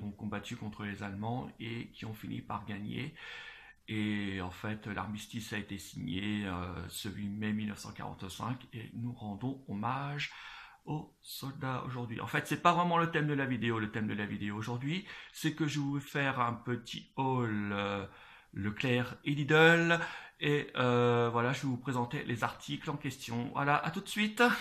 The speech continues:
<laughs> Tout d'abord, je vais commencer par le haul Leclerc. Donc, euh, j'ai acheté ce matin, euh, au magasin,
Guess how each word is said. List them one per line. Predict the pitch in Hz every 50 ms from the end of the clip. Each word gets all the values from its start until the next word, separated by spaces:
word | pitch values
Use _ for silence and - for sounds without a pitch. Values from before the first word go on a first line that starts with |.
| - - - - - -
<laughs> | 120 - 143 135 - - - - - _ _ _ _ _ _ _ _ _ _ _ _ _ _ _ _ _
Tout | - 165
d'abord, | 165 175 170 156 165 151 139 123 117
je | 120 131
vais | 151 160
commencer | - 180 165 170 170 165 165 - - - 170 160 156 147
par | - - - 143 135 123 120
le | 120 120 120 123 - - - - - - _ - -
haul | 156 156 151 135
Leclerc. | 123 117 117 113 117 117 113 - - 131 143 170 196 196 139 107 107 - 98 98
Donc, | 117 117 113 113 - 120
euh, | 113 110 107 107 104 104 104 104
j'ai | 101 123 127
acheté | 127 123 120 - - 139 131
ce | - -
matin, | 131 127 127 123 - - 139 135 135 131 127 117
euh, | 107 107 107 104 110 113
au | - 123
magasin, | 123 123 123 123 127 127 120 131 131 135 135